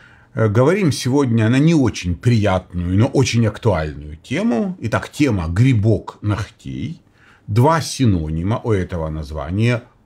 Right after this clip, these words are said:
Онихомикоз или микоз ногтей.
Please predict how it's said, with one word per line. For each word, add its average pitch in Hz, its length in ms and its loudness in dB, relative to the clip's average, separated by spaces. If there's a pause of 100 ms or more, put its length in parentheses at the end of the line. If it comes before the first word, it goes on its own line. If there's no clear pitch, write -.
Онихомикоз 113 1800 0
или 220 280 0
микоз 131 760 2
ногтей. 107 640 -8